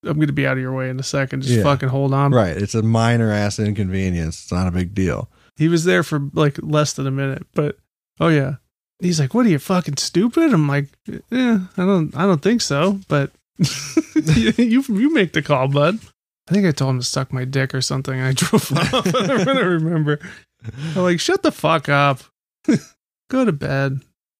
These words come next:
Speaker 1: Making a Muscle Boys is a segment, segment that we do from time to time where we use a random name generator that generates,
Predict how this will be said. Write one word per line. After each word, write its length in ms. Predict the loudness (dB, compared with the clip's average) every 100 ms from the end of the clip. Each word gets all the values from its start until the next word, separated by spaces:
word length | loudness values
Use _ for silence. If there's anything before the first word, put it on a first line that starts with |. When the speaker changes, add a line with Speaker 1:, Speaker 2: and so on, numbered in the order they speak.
| -2
Speaker 1:
Making 280 | 0 2 2
a 40 |
Muscle 340 | 4 2 2
Boys 300 | 2 4 2 2
is 20 |
a 80 | -2
segment, 680 | -2 0 0 2 0 -2 -6 _ _ _ -8
segment 600 | 0 0 2 0 0 -4 _ _ _ _
that 180 | -2 0
we 160 | 2 2
do 560 | 2 2 2 0 -4 -8
from 140 | -4 0
time 280 | 2 2 2
to 60 |
time 340 | 0 0 2 0
where 140 | 0
we 140 | 0 0
use 240 | 0 0
a 240 | -2 -2 -6 _ -6
random 460 | -2 0 0 0
name 320 | 2 0 0
generator 760 | 0 -2 -2 -4 -4 -4 -4 -4
that 160 | -4
generates, 640 | -2 0 2 2 0 -2